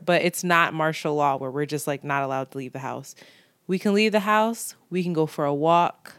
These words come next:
They want us socially distanced. From what I've seen in Brooklyn, it's happening. People are going to the park, but they are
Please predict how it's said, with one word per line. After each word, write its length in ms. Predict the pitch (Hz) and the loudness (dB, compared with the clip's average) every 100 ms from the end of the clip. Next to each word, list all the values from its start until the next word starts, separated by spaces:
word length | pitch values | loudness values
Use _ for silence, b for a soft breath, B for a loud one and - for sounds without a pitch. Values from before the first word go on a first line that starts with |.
| - | -4
They 160 | 160 | -2
want 220 | 160 160 | 0 0
us 140 | 160 - | -2 -4
socially 400 | 160 151 151 147 | -6 -4 -6 -4
distanced. 840 | 165 175 - 185 180 - - - _ _ _ _ - | -4 -6 -2 -2 -2 -8 -18 -20 _ _ _ _ 2
From 220 | 185 170 | 2 4
what 120 | 165 | 4
I've 240 | 156 175 202 | 4 4 2
seen 240 | - 226 | -2 -2
in 140 | 233 226 | -2 -2
Brooklyn, 380 | 247 - 254 | -4 -4 -4
it's 160 | 220 175 | -2 -2
happening. 600 | 165 170 - 214 233 262 - b b b b b | -2 -2 -4 -4 -4 -8 -14 b b b b b
People 340 | - 185 185 | -8 -4 0
are 280 | 170 160 180 | 4 4 4
going 300 | 185 196 196 | 2 0 0
to 100 | 190 | -2
the 80 | 190 | -6
park, 540 | 190 202 196 - - - 156 | -2 0 0 -2 -12 -16 -12
but 180 | 156 | -6
they 220 | 160 151 139 | 0 0 2
are 460 | 147 147 139 135 | 0 0 -2 -6